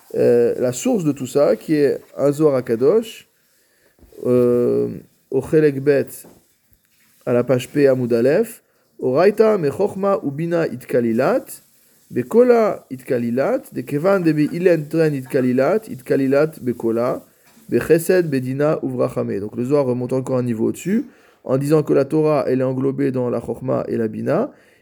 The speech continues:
et qu'à partir du moment où tout est englobé dedans, alors sont englobés également dedans Chesed, Din et Rachamim,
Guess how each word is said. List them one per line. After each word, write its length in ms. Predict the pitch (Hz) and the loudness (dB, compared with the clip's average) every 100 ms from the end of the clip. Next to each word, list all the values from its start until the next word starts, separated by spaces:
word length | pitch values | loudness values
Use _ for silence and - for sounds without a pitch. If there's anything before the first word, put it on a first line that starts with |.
| - | -16
et 100 | 113 | -2
qu'à 160 | 123 117 | 0 0
partir 280 | 131 139 | 0 -2
du 100 | 143 | -2
moment 280 | 156 180 202 | 0 2 2
où 80 | 160 | 2
tout 220 | 175 185 | -2 -2
est 40 | 165 | 0
englobé 360 | 151 151 147 | 0 0 0
dedans, 500 | 151 175 247 240 233 _ _ - | 0 2 2 0 -4 _ _ -10
alors 340 | 127 156 170 | 0 2 2
sont 180 | 170 156 | -2 -4
englobés 420 | 151 139 135 143 | -4 0 -2 0
également 540 | 147 127 123 135 143 - | 0 -2 -2 -2 -4 -6
dedans 400 | 117 120 127 147 | -6 -2 0 0
Chesed, 500 | 143 143 156 139 127 | 0 -2 2 0 0
Din 300 | 127 143 123 - | -6 -6 -6 -4
et 60 | |
Rachamim, 560 | 110 110 104 117 165 | -4 -4 -6 -4 -4